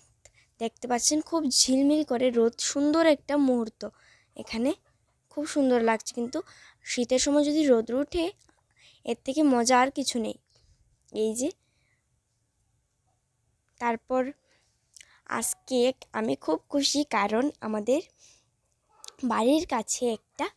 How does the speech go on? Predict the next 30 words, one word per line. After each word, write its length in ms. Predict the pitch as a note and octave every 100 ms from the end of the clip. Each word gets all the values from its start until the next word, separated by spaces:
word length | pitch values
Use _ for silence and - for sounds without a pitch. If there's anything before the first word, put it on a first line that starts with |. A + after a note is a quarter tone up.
| _
বিয়ে। 460 | B3+ D4+ D4 C4+ C4+ C4 C#4 -
টেনটেনা। 360 | A#3+ C4 C4 C4+ C4 B3+ C4 C#4 _ _ _ _
এগুলো 280 | A3 A3 A3+
আমার 180 | A#3 D#4+ F#4+ A3
বিয়ের 260 | A3 A3 A3
ভিতর 280 | A#3 - C#4
আমি 220 | A#3 C4+ A4+
সাজুগুজু 500 | C#4+ A3+ A3+ A#3 C4+
করব, 260 | B3 A#3+ F#4
তার 200 | - A3
জন্য 180 | - A3
আমি 140 | A3 A3
এগুলা 240 | A3 C4 - - - _ -
কিনেছি। 480 | C4 C4 C#4 - C5+ - _ _
আপনাদের 360 | - A3+ A3+ B3
এক 160 | A3 -
এক 80 | B3+
করে 140 | C4+ D4
আমি 120 | D#4
সবগুলো 380 | - A3+ A3 A#3 D#4
দেখিয়ে 340 | A3+ - G#3
দেব। 140 | F#3+ G3+ - - _ -
প্রথমেই 360 | A#3+ B3 C#4 D#4+
হলো 240 | D#4 D4+ G4 - _ _ _ _
হলুদ 240 | B3+ B3+ A#3+
বরণের 440 | B3 A#3+ A#3+ B3
সময় 380 | A#3+ - B3 B3+ C4+ -
আমি 240 | A3+ C4 G#4 -
শাড়ি 320 | - A#3 A#3+
পরব, 300 | A#3 A3